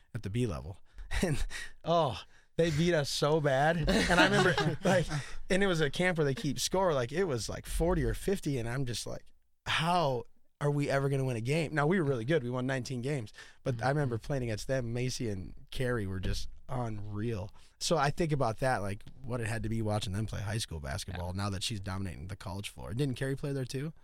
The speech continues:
Speaker 3: And, uh,
Speaker 1: S-, S C S U?
Speaker 3: Yeah.
Speaker 1: Yeah.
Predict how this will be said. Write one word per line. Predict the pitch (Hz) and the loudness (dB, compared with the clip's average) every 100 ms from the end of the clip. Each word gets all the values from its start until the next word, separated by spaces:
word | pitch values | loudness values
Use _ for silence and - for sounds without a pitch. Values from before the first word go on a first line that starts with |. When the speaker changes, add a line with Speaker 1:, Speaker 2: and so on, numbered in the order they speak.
| _ | _
Speaker 3:
And, | 135 120 113 113 | -4 -4 -4 -4
uh, | 110 107 - - - | -4 -6 -8 -10 -6
Speaker 1:
S-, | 127 - | -4 -4
S | 147 127 | -4 -4
C | - | -2
S | 123 - | -2 0
U? | 135 | 2
Speaker 3:
Yeah. | 104 - - | 2 0 -4
Speaker 1:
Yeah. | 131 - | -8 -8